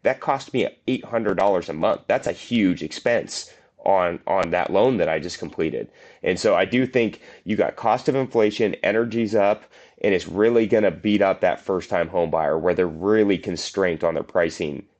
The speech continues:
already, because they're getting, they're, you know, they're getting eaten by fuel, energy, cost in general.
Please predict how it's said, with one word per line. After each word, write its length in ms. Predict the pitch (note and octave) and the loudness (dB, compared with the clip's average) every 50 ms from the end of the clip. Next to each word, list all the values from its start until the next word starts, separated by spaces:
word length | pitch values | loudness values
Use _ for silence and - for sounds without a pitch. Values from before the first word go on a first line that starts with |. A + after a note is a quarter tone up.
| - | -2
already, 560 | - E2 E2 F2+ G2+ G2 E2+ C#2+ C2+ C2+ - _ _ _ _ | -2 0 2 2 2 0 0 -4 -6 -8 -10 _ _ _ _
because 260 | G2+ G2 - G2+ F#2 | -4 -2 0 0 0
they're 80 | F#2+ F#2+ | 2 2
getting, 260 | G2 D#2+ - F#2 - - - | 0 0 -2 -4 -8 -4 0
they're, 180 | A#2+ A2 G2+ - | 0 0 0 0
you 100 | A2+ C3 | 0 0
know, 140 | B2 G2+ F#2 | 0 2 0
they're 80 | A2 | 0
getting 200 | G#2+ A#2+ - - | 0 0 -2 -2
eaten 440 | A#2 A#2+ - - A#2 A#2+ A2+ G#2+ G#2+ | -2 -4 -4 -4 -4 -4 -4 -4 -6
by 280 | G2 - F2 E2 E2+ D#2 - - _ _ _ _ _ | -2 0 0 0 0 -2 -8 -16 _ _ _ _ _
fuel, 420 | - D3 D#3 D3 D3+ D3 C3+ - - | 0 2 4 4 6 4 4 2 2
energy, 500 | - A#2+ A#2 A#2 A2+ G2 G2 A#2 A2+ A2 | 0 2 2 2 0 -2 -2 0 0 -2
cost 440 | G2 - - B2+ A2 G#2+ A2 - - | -2 -2 -2 0 0 0 0 -2 -4
in 100 | A#2 G#2 | -6 -4
general. 500 | F2+ F#2+ F#2+ F2+ F#2 F2+ F2 F2 E2+ - | 0 0 0 2 2 2 2 2 0 -2